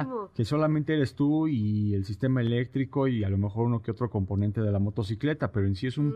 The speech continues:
Speaker 1: Ujú.
Speaker 2: producto sumamente ligero. Llega a los cincuenta kilómetros por hora en tres punto nueve segundos y la velocidad máxima que me parece que es adecuada, yo no llegaría a esa velocidad,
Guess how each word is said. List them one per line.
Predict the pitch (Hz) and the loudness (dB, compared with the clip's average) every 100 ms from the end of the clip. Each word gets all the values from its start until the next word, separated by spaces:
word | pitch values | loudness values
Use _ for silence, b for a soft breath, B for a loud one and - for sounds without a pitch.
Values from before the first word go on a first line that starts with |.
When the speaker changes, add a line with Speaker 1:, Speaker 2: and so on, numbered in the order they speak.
| 226 B | -6 B
Speaker 1:
Ujú. | 196 | -2
Speaker 2:
producto | 117 120 123 151 | 0 0 0 -4
sumamente | - 139 147 135 123 123 123 131 135 - | 0 0 2 2 2 2 0 0 -2 -2
ligero. | 107 101 92 - 143 143 98 B B B | 0 2 0 0 2 2 0 B B B
Llega | 127 147 165 | 0 2 0
a | - 131 | 0 0
los | 110 - | 0 2
cincuenta | 123 165 196 226 | 0 0 -2 -2
kilómetros | 143 135 131 131 131 - | 0 0 0 0 -2 -2
por | 120 135 | 0 2
hora | 165 190 - | 2 0 0
en | 127 127 - | -2 -2 -2
tres | 151 170 165 - _ | 0 0 -2 -12 _
punto | 156 165 160 160 - | 0 2 0 -2 0
nueve | 127 139 139 | 0 2 0
segundos | 127 113 117 143 156 196 - B B B | 0 -2 0 0 0 -2 -6 B B B
y | 196 214 - | -2 -2 0
la | 139 | 0
velocidad | 123 110 98 120 110 | 2 0 0 -2 0
máxima | 127 123 147 139 131 | 0 0 0 0 2
que | |
me | 104 | 0
parece | 92 98 107 113 | 0 0 0 -2
que | 98 104 | -2 -2
es | 107 | 0
adecuada, | 107 104 135 147 156 | 0 2 2 2 0
yo | 135 101 117 | -2 -2 0
no | 120 | 2
llegaría | 101 95 98 110 | 2 2 0 0
a | |
esa | 104 104 | 0 0
velocidad, | 101 98 95 120 143 | 0 0 0 0 0